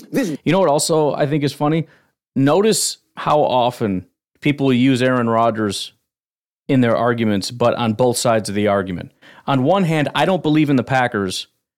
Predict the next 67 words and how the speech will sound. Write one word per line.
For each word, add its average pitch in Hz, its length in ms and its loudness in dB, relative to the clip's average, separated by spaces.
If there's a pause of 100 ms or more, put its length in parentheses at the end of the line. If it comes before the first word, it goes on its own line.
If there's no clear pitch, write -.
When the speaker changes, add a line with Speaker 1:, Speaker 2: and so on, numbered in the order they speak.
(440)
Speaker 2:
because 143 680 0
Aaron 143 280 0
Rodgers 120 480 0
is 120 240 -2
not, 123 380 0
has 131 220 -4
not 123 220 0
been 123 120 2
Aaron 110 260 0
Rodgers. 98 480 -4 (380)
On 151 140 2
the 165 140 2
other 220 200 2
hand, 131 320 -2
you're 151 100 0
gonna 139 160 0
hear, 151 300 0
for 135 160 -4
example, 127 380 -2
Rex 131 280 0
Ryan 135 500 0 (180)
talk 131 240 0
about, 127 260 0
uh, 139 320 2 (200)
who 170 160 0
cares? 180 400 0
The 131 80 -4
Packers 147 340 -2
have, 143 140 2
a, 135 260 0
a, 143 140 2
a, 123 280 0
you 143 60 -2
know, 113 160 2
of - 120 -4
course 180 280 0
they've 131 180 2
won 123 260 0
this, 123 160 0
that, 123 120 2
or 117 40 0
the 120 120 0
other 123 100 2
because 127 320 -2 (220)
Aaron 151 240 0
Rodgers 139 460 0
is 127 160 0
a, 123 160 0
is 127 100 -2
a 120 60 -4
Hall 135 320 0
of 123 80 -6
Fame, 131 240 -2
first 151 340 -4
ball, 131 240 0
ballot 135 380 -2
Hall 131 220 2
of 117 80 -4
Famer. 131 420 0
He's 110 140 -2
a 107 40 -2
back-to-back 123 640 -2
M 131 140 0
V 120 100 -2
P. - 160 -8
All 127 140 0
the, 127 80 -2